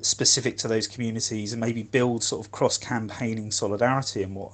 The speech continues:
have you. Um, also, social centres gave those groups a sort of very important place to experiment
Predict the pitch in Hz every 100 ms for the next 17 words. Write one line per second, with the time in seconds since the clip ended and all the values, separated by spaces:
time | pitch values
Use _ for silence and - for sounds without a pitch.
0 | - - 104 107 113 - - - - -
1 | - - - - - 117 113 117 113 117
2 | 151 147 131 110 - 120 113 117 123 104
3 | 107 - 120 127 120 107 104 107 101 -
4 | - - 110 127 113 107 110 101 139 143
5 | 120 - 104 104 - 113 - - 117 113
6 | 104